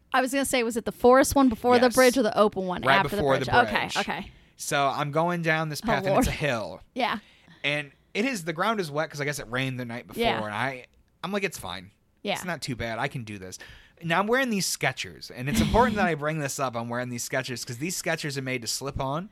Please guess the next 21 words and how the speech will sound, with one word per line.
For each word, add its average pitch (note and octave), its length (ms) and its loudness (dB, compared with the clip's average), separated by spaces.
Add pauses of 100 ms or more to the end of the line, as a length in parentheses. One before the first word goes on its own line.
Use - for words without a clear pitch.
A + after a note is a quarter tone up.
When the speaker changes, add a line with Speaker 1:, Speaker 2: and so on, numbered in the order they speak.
Speaker 1:
And G#3 160 -6
those A3 240 -2
Skechers G#3 340 -4
are E3 180 -6 (340)
Sketchy. - 340 -10 (100)
Speaker 2:
They C#3+ 160 2
very C#3 240 2
Speaker 1:
<laughs> - 100 -2
Speaker 2:
sketchy. B2+ 360 -4
They B2+ 120 -2
have D#3+ 120 2
no E3 140 0
grip D3+ 300 -2
on G2 200 -8
'em - 100 -20 (240)
at A2+ 120 -10
all. G2 460 -6 (420)
So C#3+ 420 0
I E3+ 120 4
just F3 220 0
don't, E3 200 -2